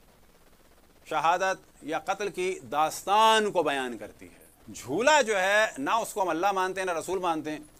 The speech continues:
ना उसूल दीन, ना फुरूए दीन, ना हम झूले से कुछ मांगते हैं। हाँ, क्योंकि ये हज़रत अली असगर की मजलूमियत को बयान कर रहा है,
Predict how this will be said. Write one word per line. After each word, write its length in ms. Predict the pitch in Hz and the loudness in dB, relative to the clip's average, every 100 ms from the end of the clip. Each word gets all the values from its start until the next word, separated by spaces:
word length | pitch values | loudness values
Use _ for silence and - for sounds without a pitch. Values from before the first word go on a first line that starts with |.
| - | -4
ना 120 | 190 | -2
उसूल 320 | 196 156 151 | 0 -2 -2
दीन, 160 | 147 196 | -2 -2
ना 80 | 196 | -4
फुरूए 280 | 156 143 143 | -2 -2 -2
दीन, 220 | 165 143 - - | -2 -6 -14 -12
ना 140 | 123 202 | -4 -2
हम 140 | 214 | -4
झूले 300 | 143 160 202 | -4 -2 -2
से 80 | 202 | -4
कुछ 180 | 185 175 | -6 -6
मांगते 420 | 147 151 156 185 | -2 -2 -2 -4
हैं। 140 | 165 - - | -6 -8 -12
हाँ, 280 | - 165 - - - - | 0 2 2 -4 -16 -6
क्योंकि 260 | 180 220 | -4 0
ये 140 | 220 190 | 0 0
हज़रत 280 | 165 170 | -2 -4
अली 140 | 165 160 | -2 -2
असगर 260 | 143 156 | -2 -4
की 140 | 151 202 | -4 -6
मजलूमियत 540 | 156 135 147 165 185 | -6 -6 -6 -4 -6
को 120 | - | -4
बयान 420 | 135 123 131 165 175 | -4 -4 -2 -2 -2
कर 140 | 143 | -4
रहा 260 | 131 127 143 | -2 -2 -2
है, 140 | 208 | -4